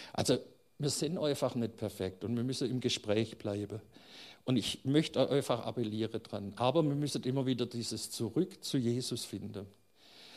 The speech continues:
Und ich beobachte das jetzt auch immer wieder so bei uns, dass uns das wichtig wird und dass wir einfach auch immer wieder diese Kurve finden müssen. Ich möchte auch einfach nochmal so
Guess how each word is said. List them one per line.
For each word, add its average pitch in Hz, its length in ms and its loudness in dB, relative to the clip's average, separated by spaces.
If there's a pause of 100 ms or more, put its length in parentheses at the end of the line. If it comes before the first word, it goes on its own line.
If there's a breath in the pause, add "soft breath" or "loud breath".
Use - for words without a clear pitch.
(120)
Und 113 180 4
ich - 180 -4
beobachte 151 600 12
das 151 240 6
jetzt 135 180 2
auch 120 240 8
immer 123 260 4
wieder 123 220 4
so 120 180 2
bei 110 220 4
uns, 147 320 2
dass 127 200 2
uns 120 200 0
das 110 260 -2
wichtig 135 500 -4
wird 196 320 -2 (340 loud breath)
und 131 160 0
dass 123 160 6
wir 123 100 0
einfach 127 300 6
auch 117 180 0
immer 120 200 0
wieder 120 180 -2
diese 120 280 -2
Kurve 120 400 -2
finden 113 400 -2
müssen. 98 300 -2 (680 loud breath)
Ich - 60 -12
möchte 127 280 6
auch 180 80 10
einfach - 260 6
nochmal 110 300 4
so 107 320 2